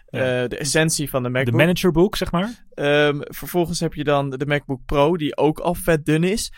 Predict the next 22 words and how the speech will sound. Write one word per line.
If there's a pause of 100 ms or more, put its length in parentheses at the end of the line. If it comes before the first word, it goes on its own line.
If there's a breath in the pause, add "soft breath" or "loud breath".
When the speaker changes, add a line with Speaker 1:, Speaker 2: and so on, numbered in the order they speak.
(140 loud breath)
Speaker 2:
maar
meer,
eh,
kracht
heeft.
En
wat,
wat,
wat
gaat
de
MacBook
Air
dan
zijn?
Speaker 1:
Nou,
ik
vermoed
dus
dat
de
MacBook